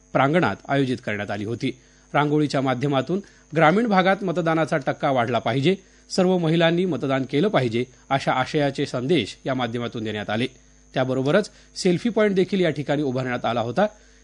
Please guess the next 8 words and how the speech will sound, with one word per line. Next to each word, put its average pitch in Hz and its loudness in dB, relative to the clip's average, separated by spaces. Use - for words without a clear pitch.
यावेळी 226 6
जिल्हा 190 4
परिषदेच्या 196 0
मुख्य 170 -4
कार्यकारी 147 0
अधिकारी 143 0
मीनल 143 0
करणवाल 143 0